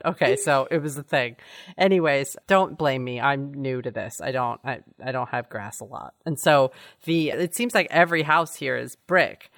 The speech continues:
What I have noticed, though, is that there's no two of the same floor plan next to each other. I sort of have the floor plan sussed, so I can be like, "Oh, okay, that's that. These have this bedroom on this side, this bedroom on this side." But they are mostly brick.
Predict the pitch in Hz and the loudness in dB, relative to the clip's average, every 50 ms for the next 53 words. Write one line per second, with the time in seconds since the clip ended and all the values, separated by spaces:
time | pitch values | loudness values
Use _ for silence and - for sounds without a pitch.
0 | - - - - - 151 147 147 135 - - 208 226 226 185 170 151 143 135 - | -20 -20 -20 -10 -4 0 0 0 0 2 2 2 2 2 2 0 -2 -2 -2 -4
1 | - 139 131 127 127 123 - 135 120 - 135 135 131 - 147 139 151 160 175 180 | -2 0 0 0 0 -2 -6 -8 -2 0 0 0 0 -2 -2 0 0 0 0 0
2 | - - - - 180 170 160 143 - - - - - - 139 131 131 - - - | -4 -8 -4 -2 0 0 0 -2 -4 -6 -8 -6 -2 -2 -2 -2 -4 -8 -12 -14
3 | - 151 147 151 151 147 - - 139 127 123 123 120 120 117 113 - - - 139 | -6 -2 0 0 0 0 -2 -4 -4 -2 -2 -2 -4 -4 -6 -6 -8 -12 -10 -10
4 | 117 117 - 131 120 117 117 107 113 - - 165 156 156 156 - - 135 117 - | -10 -6 -4 -4 -2 -2 -2 -6 -6 -6 -4 -4 -2 -2 -2 0 -2 -2 0 -2
5 | 117 - - - 127 123 127 - - 156 151 156 156 156 - - - - 170 180 | -10 -10 -8 -6 -4 -4 -4 -4 -2 -2 0 0 -2 -4 -6 -10 -2 2 2 2
6 | 190 - - - - _ - _ - - 147 131 123 123 - - 131 123 120 117 | 2 0 -12 -14 -14 _ -20 _ -4 0 0 2 0 0 -2 -6 -10 -10 -10 -14
7 | 113 131 117 117 127 117 107 107 - _ - 147 147 143 135 131 127 131 131 - | -14 -14 -10 -6 -6 -6 -8 -8 -14 _ -4 -2 0 2 2 0 0 -2 -4 -2
8 | - 123 113 120 117 107 - - - - 131 135 - - _ _ _ _ _ _ | -4 -4 -4 -4 -8 -10 -12 -12 -2 2 2 2 2 0 _ _ _ _ _ _
9 | _ _ - 139 131 127 - 139 120 110 123 - - 135 - - - 139 123 120 | _ _ -12 -10 -10 -6 -2 -2 -2 -2 -4 -8 -8 -8 -8 -4 -4 -4 -4 -4
10 | 120 117 113 117 143 147 - - 135 127 117 104 113 - - 123 117 117 113 110 | -6 -8 -8 -6 -6 -8 -4 -2 -2 -2 -2 -4 -10 -12 -10 -10 -10 -8 -10 -10
11 | 110 113 131 135 - - 143 143 147 - - - - 208 - - 175 - 175 160 | -8 -6 -6 -6 -4 -2 -2 -2 -2 -4 -12 -18 -18 -18 -18 -14 -4 0 0 0
12 | - 180 196 226 233 202 170 170 185 185 - - - 147 143 131 123 120 _ _ | 4 6 6 6 6 4 4 2 2 2 0 -6 -8 -6 -6 -6 -6 -10 _ _
13 | _ _ _ _ - 165 208 196 139 - - _ - - | _ _ _ _ -4 0 0 0 0 -2 -6 _ -20 -20